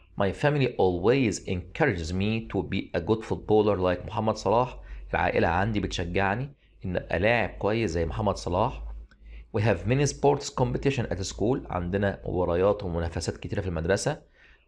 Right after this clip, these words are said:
We won many times. فزنا كذا مرة. And got nice medals. خدنا ميداليات شكلها جميل.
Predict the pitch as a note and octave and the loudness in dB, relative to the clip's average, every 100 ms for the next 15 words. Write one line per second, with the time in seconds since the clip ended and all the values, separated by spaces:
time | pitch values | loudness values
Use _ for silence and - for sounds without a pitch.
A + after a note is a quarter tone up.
0 | - G2 F2+ G#2+ A2+ A#2+ D3 C3+ - E2+ | -2 2 4 4 4 2 2 0 0 0
1 | G2 C3 - - A#2 F#2 E2+ E2+ - A2 | 0 -4 -8 -2 0 0 -4 -8 -2 0
2 | F#2 F#2 G#2+ C3+ - - - - - F#2 | 2 2 2 0 -2 -10 -20 -20 -4 -2
3 | F2 E2+ F#2+ - G2+ A2 A2 G2+ G2 D3 | 0 2 0 2 0 2 0 -2 0 0
4 | - - G2+ F#2+ E2+ E2 E2+ G2+ - - | -2 -4 -2 0 0 0 4 4 2 -4
5 | G2 F#2 D#2+ F#2+ C3+ E3 | -2 0 0 0 -2 -4